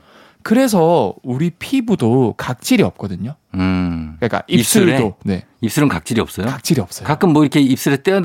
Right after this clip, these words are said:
Speaker 2: 떼어낼 때 있잖아요.
Speaker 1: 아, 그게 각질이긴 하죠. 근데
Speaker 2: 네.
Speaker 1: 그게 엄청 약해요. 엄청 없어요.
Speaker 2: 음.
Speaker 1: 일반적인 옆에 피부보다.
Speaker 2: 네.
Speaker 1: 그래서 이 혈관이 비쳐가지고
Speaker 2: 어.
Speaker 1: 빨간 색깔로 보이는 거예요.
Speaker 2: 아, 그래요?
Speaker 1: 네.
Speaker 2: 그래서 입술은 조금만 찔러도 바로 피나는구나.
Speaker 1: 아, 맞아요.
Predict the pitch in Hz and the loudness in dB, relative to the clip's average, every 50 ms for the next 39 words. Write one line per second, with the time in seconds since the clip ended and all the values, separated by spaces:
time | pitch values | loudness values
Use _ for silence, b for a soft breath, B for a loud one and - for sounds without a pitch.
0 | 143 - 180 190 185 175 156 127 - 113 92 - - - - 160 156 - 202 226 | -2 -2 0 0 2 2 0 0 0 -2 -2 -4 -4 -4 -4 -2 0 2 4 4
1 | 226 - - 143 127 - 202 175 147 131 113 117 123 - 98 92 - - 110 104 | 4 4 0 -4 -2 0 0 2 2 2 2 2 0 -2 -4 -8 -6 -4 -2 -2
2 | 95 85 80 147 - - - 208 254 294 339 330 - - 285 320 330 190 101 92 | -2 -2 -2 -2 -2 0 2 2 2 2 0 -2 -2 -2 -2 0 2 0 0 -2
3 | - - - 107 92 95 143 185 196 226 175 - - - - - 110 - - - | -4 -8 -10 -8 -6 -2 0 0 0 0 0 -2 -2 -6 -10 -12 -12 -14 -12 -6
4 | - 98 101 104 101 101 101 92 90 87 87 139 147 165 156 139 139 117 104 107 | -2 0 2 2 2 2 2 2 0 0 0 2 2 2 2 2 2 2 2 0
5 | 107 - 131 120 - - 143 127 120 117 - 110 - - 101 101 98 90 80 76 | 2 0 0 -2 -2 -4 -6 -6 -6 -8 -14 -16 -12 -8 -4 -4 -2 -2 -4 -6
6 | 73 73 B B B B B B B _ - 214 233 262 262 254 226 180 180 170 | -8 -12 B B B B B B B _ 0 2 2 2 4 2 2 2 0 -2
7 | - - 240 254 254 233 262 254 247 202 165 - - - - 110 101 92 - - | -2 -2 0 2 2 4 4 6 6 4 4 2 -4 -8 -6 -6 -6 -6 -8 -8
8 | - - 156 131 92 87 87 87 87 87 90 90 90 90 90 90 - 143 175 180 | -6 -4 -4 -2 -2 -2 -2 0 0 0 0 0 0 -2 -2 -2 -2 0 2 2
9 | 190 180 - - - 110 98 95 - - 104 101 104 107 107 - - - - - | 2 2 0 -2 -4 -6 -6 -6 -8 -8 -10 -10 -10 -12 -14 -16 -18 -20 -20 -16
10 | - - 87 85 92 - - - 90 82 80 98 127 143 131 117 104 98 92 127 | -10 -6 -4 -4 -4 -4 -6 -6 -6 -4 -2 -2 0 0 0 0 0 0 0 0
11 | 143 117 98 104 104 - - 165 165 143 - 214 214 - 254 233 - - 180 170 | 0 0 0 -2 -2 -2 -4 -4 -4 -2 -4 -4 0 0 0 0 0 0 0 0
12 | 147 135 - - - 127 123 - - 190 190 170 135 107 95 90 82 85 87 87 | 0 -2 -4 -6 -6 -6 -6 -4 -2 0 0 2 2 0 0 -2 -2 -2 -2 -2
13 | 82 - 123 127 135 123 113 101 95 87 | -2 -4 -4 -4 -4 -4 -4 -4 -4 -6